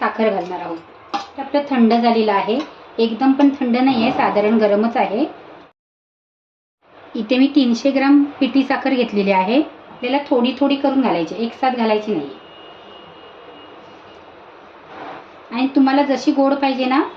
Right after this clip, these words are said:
तशी साखर घालायची आणि पिठामध्ये चांगली व्यवस्थित अशी मिक्स करून घ्यायची. आणि साखर जर तुम्ही पहिली करून ठेवली असेल ना, तर तिला चाळून घ्यायची, नाहीतर मग गुठल्या मोडत बसाव्या लागतील.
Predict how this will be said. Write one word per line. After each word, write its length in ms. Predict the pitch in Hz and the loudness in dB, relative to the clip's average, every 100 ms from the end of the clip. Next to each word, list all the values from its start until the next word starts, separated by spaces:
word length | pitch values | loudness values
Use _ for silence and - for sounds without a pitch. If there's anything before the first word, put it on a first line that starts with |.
| - - - - - - - | -20 -20 -20 -20 -20 -20 -6
तशी 220 | 269 - 311 | -4 0 0
साखर 360 | 277 214 220 | 0 0 0
घालायची 460 | 180 143 135 - - - - - - - 233 | 0 -4 -6 -14 -20 -20 -20 -20 -20 -12 -6
आणि 100 | 233 | -6
पिठामध्ये 500 | 240 254 247 262 254 | -6 -4 -4 -4 -4
चांगली 360 | 247 233 247 | -2 0 0
व्यवस्थित 640 | 247 220 226 - 254 254 233 | 0 0 -2 -6 -10 -8 -6
अशी 180 | 262 | 2
मिक्स 300 | 302 233 - - | 2 2 -2 -6
करून 260 | 180 160 | -4 -2
घ्यायची. 320 | 156 - - - - - - - 240 | -4 -10 -16 -18 -20 -20 -20 -14 -8
आणि 120 | 254 | -6
साखर 360 | - 233 - | -4 -2 -2
जर 140 | 277 302 | 0 0
तुम्ही 240 | 294 294 | 4 2
पहिली 320 | 294 269 247 | 4 0 0
करून 220 | 277 277 277 | 2 2 4
ठेवली 260 | 277 269 | 2 2
असेल 240 | 269 277 269 | 0 0 2
ना, 180 | 277 415 - - - - - - - - - - | 2 0 -4 -18 -20 -20 -20 -20 -20 -20 -10 -4
तर 60 | 302 | 2
तिला 160 | 311 320 | 2 2
चाळून 400 | 339 262 285 277 | 0 0 2 2
घ्यायची, 360 | 220 175 196 | 0 -2 -2
नाहीतर 240 | 233 233 254 | -2 -2 -4
मग 160 | 262 | -4
गुठल्या 280 | 247 240 247 | -4 -4 -2
मोडत 220 | 240 226 | 0 0
बसाव्या 340 | 220 - 202 180 | 0 0 0 -2
लागतील. 260 | - 151 | -4 -10